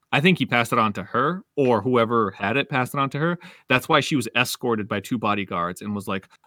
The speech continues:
"Ha, yes, sir. Ha, ha, we'll take care of the blah, blah, blah." So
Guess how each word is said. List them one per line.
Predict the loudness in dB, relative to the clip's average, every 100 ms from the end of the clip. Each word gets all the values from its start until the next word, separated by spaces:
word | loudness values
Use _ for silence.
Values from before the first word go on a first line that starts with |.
| -4
"Ha, | -2
yes, | 0 -2 -4
sir. | -6 -6 -6
Ha, | -6
ha, | -6 -6 -6
we'll | -10
take | -8 -10
care | -8 -8
of | -8
the | -10
blah, | -10 -10
blah, | -10 -14
blah." | -12 -14 -14 -16
So | -6 -2 -2 -4